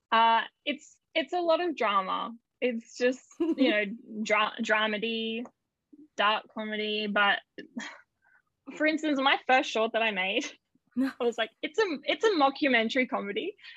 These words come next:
Speaker 1: <laughs> After the edit, it was just, like, a full-blown drama. <laughs>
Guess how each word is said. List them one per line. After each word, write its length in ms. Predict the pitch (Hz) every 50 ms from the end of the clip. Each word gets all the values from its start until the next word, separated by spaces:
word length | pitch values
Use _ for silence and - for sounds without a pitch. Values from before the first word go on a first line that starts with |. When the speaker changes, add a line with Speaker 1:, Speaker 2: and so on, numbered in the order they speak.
| 302 - _ _
Speaker 1:
<laughs> 560 | 381 - - 403 - _ _ _ _ _ -
After 340 | 277 285 349 359 - - 403 370 359
the 220 | 381 359 - 247
edit, 260 | 226 214 247 330 - - _ _ _
it 120 | - - -
was 220 | 359 330 302 -
just, 240 | - - 330 330 - -
like, 160 | 330 330 330
a 100 | 339 392 - _ _
full-blown 520 | - 247 233 220 202 233 220 220 214 214 208
drama. 400 | 208 202 190 208 - - - - -
<laughs> 180 | - _ _